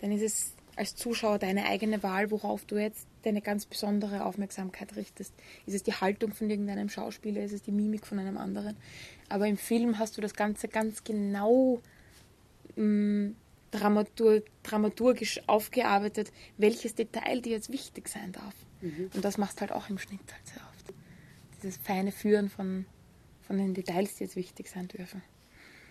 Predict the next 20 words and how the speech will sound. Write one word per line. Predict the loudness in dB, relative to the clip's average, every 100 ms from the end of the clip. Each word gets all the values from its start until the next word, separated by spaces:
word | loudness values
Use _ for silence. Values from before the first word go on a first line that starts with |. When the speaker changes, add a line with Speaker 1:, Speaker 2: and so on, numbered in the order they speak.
| -20 -20 -18 -6
Speaker 1:
Mm, | -2 -2 -2 -4 -6 -10 -20 -20 -20 -20 -20 -20 -20 -20 -18
ich | -14 -12 -14 -18 -4
bin, | 2 4 2 0
ich | -8 -4
hab | -4 -4 -8
schon | -6 0 2 2
auch | 0
beschlossen, | -2 -4 0 -2 0 -2
auf | -2 -2
Reisen | -2 -2 -4
zu | -6
gehen, | -6 -4
weil | -2
ich | -4 -2
gemerkt | -2 -2 -8
hab, | -10
dass | -8 -6
ich | -4
irgendeinen | -4 -2 -4
Umbruch | -6 -8 -10